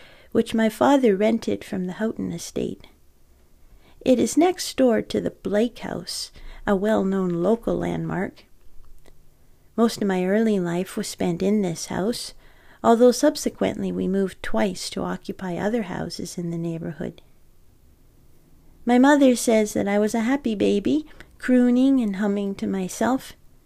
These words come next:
singing when other babies usually cry. She says that the familiar airs of the barrel organs, which were played in the street every day,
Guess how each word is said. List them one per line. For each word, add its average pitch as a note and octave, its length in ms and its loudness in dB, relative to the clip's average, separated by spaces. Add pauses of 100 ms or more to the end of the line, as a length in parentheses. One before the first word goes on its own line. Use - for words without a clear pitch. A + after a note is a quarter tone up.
(220)
singing A3+ 580 0
when F3+ 160 -2
other F3+ 260 -4
babies F3+ 680 -6
usually F#3 580 -2
cry. F#3+ 480 -6 (800)
She C4 200 2
says D4 340 4
that - 200 0
the A#3 80 -2
familiar A3 760 0
airs G3+ 520 -2
of F#3 160 -4
the G3 100 -4
barrel G3+ 380 2
organs, F3+ 640 -6 (320)
which G3+ 220 -6
were G3 100 -2
played A#3 380 0
in F3+ 180 -2
the E3+ 80 -8
street C#4 440 0
every E3+ 300 -2
day, F3 300 -2